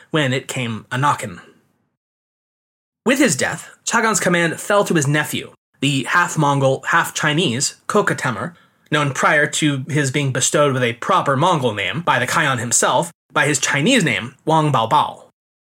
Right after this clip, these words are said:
In spite of inheriting his uncle's ranks and titles, Koka Temer was certainly no Chagan. Not on the battlefield,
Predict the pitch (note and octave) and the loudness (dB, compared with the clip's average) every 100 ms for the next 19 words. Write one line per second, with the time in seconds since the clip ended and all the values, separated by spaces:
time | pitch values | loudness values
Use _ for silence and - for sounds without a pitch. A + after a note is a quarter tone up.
0 | _ _ _ - E3+ - C#4+ B3 G3 G3+ | _ _ _ -4 -2 2 4 4 2 2
1 | G#3 G3 F3+ D#3 D3+ E3+ E3 D#3+ B2+ C3+ | 4 4 2 0 2 0 2 2 2 0
2 | D3+ D3 - A2+ F3+ E3 C3 - - _ | 0 -2 -6 -4 -2 0 0 -2 -8 _
3 | _ - C4 B3 - F#3 E3+ E3 E3+ - | _ -2 0 2 0 2 2 4 2 0
4 | - - G#3 E3 E3+ D3 C#3+ C#3 - C3+ | 0 2 2 2 0 2 2 2 2 0
5 | A2 - - _ _ _ _ _ E3 E3+ | -2 -8 -16 _ _ _ _ _ 0 2
6 | E3 D3 C#3+ G3 F#3+ F3+ E3+ E3 | 2 0 2 2 2 2 2 2